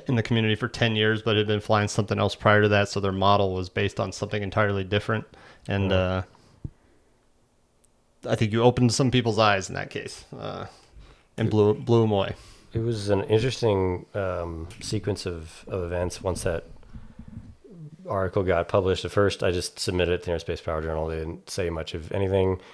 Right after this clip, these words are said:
Speaker 2: Then I found out that was because they were, had a backlog of stuff, and so, uh, the holidays came and went, and then they finally got it out there. Um,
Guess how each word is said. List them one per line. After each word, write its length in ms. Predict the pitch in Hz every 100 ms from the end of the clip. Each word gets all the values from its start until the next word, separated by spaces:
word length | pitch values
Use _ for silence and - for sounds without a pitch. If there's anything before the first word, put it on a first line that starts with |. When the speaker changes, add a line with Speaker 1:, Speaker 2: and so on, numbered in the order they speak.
| - - -
Speaker 2:
Then 240 | 98 87
I 140 | 87 82
found 240 | - 92
out 140 | 82 82
that 140 | 85
was 140 | 87
because 400 | - - - 85
they 120 | 78 82
were, 240 | 78 78 - _ _ - 190 175
had 160 | 110
a 60 | 87
backlog 460 | 90 104 - 113
of 80 | 104
stuff, 460 | - 110 101 98 -
and 160 | 85
so, 460 | 80 90 82 80 80 95 _ _ 92
uh, 300 | 90 82 82
the 280 | 87 82 85 _ _ - _ -
holidays 380 | 123 117 110
came 260 | - 120 117
and 100 | 104
went, 240 | 107 107 - - - -
and 80 | -
then 60 | 95
they 80 | 90
finally 280 | 104 95 92
got 180 | 87
it 180 | 82 78 -
out 240 | 117 120
there. 400 | - 92 87 -
Um, 460 | 98 87 82 82 87